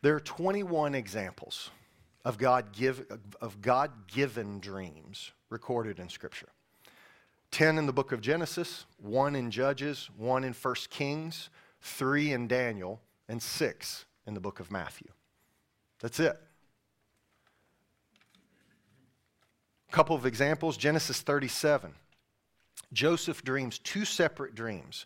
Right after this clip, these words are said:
indicating that his family will one day bow down to him. It's a prophetic dream of things to come. In Genesis forty-one, Pharaoh dreams of the famine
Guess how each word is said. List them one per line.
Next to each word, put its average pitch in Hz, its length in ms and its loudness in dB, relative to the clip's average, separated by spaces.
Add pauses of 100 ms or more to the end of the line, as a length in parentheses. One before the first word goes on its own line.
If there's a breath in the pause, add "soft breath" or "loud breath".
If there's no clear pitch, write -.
(380 loud breath)
indicating 135 680 2
that 104 100 -4
his 123 160 -4
family 120 440 0
will 101 180 -2
one 104 240 -4
day 98 180 -2
bow 90 300 -2
down 82 300 -8
to 73 60 -12
him. 69 200 -14 (1600)
It's - 100 -14
a - 40 -12
prophetic 113 540 0
dream 101 380 -4
of 85 80 -10
things 95 320 -6
to - 100 -10
come. - 280 -8 (960 loud breath)
In 123 80 2
Genesis 143 400 4
forty-one, 135 720 2
Pharaoh 156 560 0
dreams 110 480 -2
of 104 120 -2
the 110 80 -2
famine 113 640 0